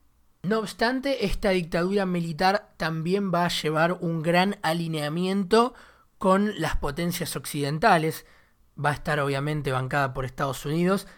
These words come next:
que no quería que otro país caiga al comunismo en medio de la Guerra Fría, y se va a dar una gran cantidad de inversiones extranjeras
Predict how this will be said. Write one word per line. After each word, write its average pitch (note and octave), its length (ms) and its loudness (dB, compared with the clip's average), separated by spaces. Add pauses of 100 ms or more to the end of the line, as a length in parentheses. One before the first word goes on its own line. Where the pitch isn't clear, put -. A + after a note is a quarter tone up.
que C#3 160 -4
no D#3+ 180 2
quería D#3+ 400 0
que D3+ 140 -4
otro D3+ 260 -2
país C#3 360 -2
caiga D3+ 300 0
al C3+ 120 -4
comunismo C#3+ 560 -2
en C3+ 60 -2
medio D3 260 0
de C#3+ 80 -2
la C#3 120 -2
Guerra D3 200 -4
Fría, G#3 400 0 (500)
y F3 100 -4
se - 180 -2
va F#3 140 6
a F3+ 40 2
dar G#3 380 4 (100)
una D#3+ 220 0
gran F3+ 200 0
cantidad E3+ 340 0
de F#3 60 2
inversiones F3 520 -2
extranjeras F3+ 640 0